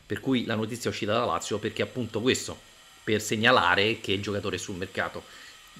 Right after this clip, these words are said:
Chiamare le altre squadre e dire: "Siete interessati a Correa?", farebbe immediatamente calare il prezzo. Uscita la notizia così, invece, è un'altra cosa.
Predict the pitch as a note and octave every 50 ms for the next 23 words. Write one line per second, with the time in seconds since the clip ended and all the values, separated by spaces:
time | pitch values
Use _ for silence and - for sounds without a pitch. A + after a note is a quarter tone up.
0 | - - - - - - A#2 C3+ C#3+ C#3 C#3 C3+ C3 B2+ - B2 A#2 - C#3+ B2+
1 | A#2+ A#2 A2 A#2 A2 G#2+ G#2+ - A2+ A2 A2 G#2+ - A#2 A2+ - - A#2 A2+ G#2+
2 | - F3+ B2+ G#2+ G2 F#2 F2+ - - G2 F#2+ F2+ F2+ G2+ - - A#2+ A#2 A2 G#2+
3 | G#2+ G#2+ G#2 G2+ G2+ G2 F#2+ - A2+ G2+ - - G#2+ G2 F#2 F#2 F2+ - - F#2
4 | - - - - - - - - - - - - A#2+ A2+ - - C3+ A#2+ A#2 A#2
5 | A#2 A2+ A#2 A2+ - E3 E3+ A#2+ - G2+ F#2+ G#2 - - - - G#2+ G2 F2+ F#2
6 | E2+ - - - - - - - G2 F#2+ G2+ G#2 - - - - - - - -
7 | - - - - A#2 A#2 A2+ G#2+ G#2+ G#2 - A2 G#2 - A#2 F#2 - - D#2 -